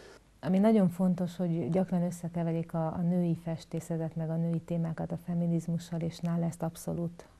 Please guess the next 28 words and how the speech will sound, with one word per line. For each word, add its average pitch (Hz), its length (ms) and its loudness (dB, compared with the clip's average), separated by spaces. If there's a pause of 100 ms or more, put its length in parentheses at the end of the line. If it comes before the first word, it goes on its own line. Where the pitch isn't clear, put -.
(180)
ö, 165 240 -2
nem 170 260 2
érzem. 165 480 -4
Tehát 170 340 -4
nála 175 320 0
pontosan 175 540 0
az 165 160 0
ősi 170 540 0 (380)
nőiség 165 600 0
és 165 140 -8
asszonyiság 170 760 -6
az, 180 140 -4
ami 185 200 -2
ezekben 175 480 -4
a 175 140 -4
képekben 170 640 -4
megjelenik, 185 720 0 (320)
akár 170 360 0
figurálisan, 180 720 2
akár 170 320 -2
látomásosan, 170 1000 -2
vagy, 160 300 -4
vagy 170 100 0
szimbolikusan 175 800 0
a 156 100 -4
virág 170 420 0
jellegű 170 520 -2
képeiben. 175 840 -4